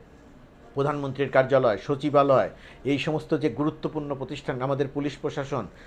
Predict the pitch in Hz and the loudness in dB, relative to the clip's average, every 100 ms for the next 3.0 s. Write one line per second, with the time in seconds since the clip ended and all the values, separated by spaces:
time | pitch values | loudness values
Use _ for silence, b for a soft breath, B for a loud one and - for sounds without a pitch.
0 | B 101 143 151 170 - 156 151 147 139 | B -4 -2 0 -2 -2 -6 -6 -6 -8
1 | 143 - 147 131 131 123 120 123 123 131 | -12 -8 -8 -6 -2 -2 -2 -6 -6 -10
2 | 127 135 127 120 117 123 117 117 110 120 | -10 -6 -2 -2 -2 -6 -8 -10 -8 -12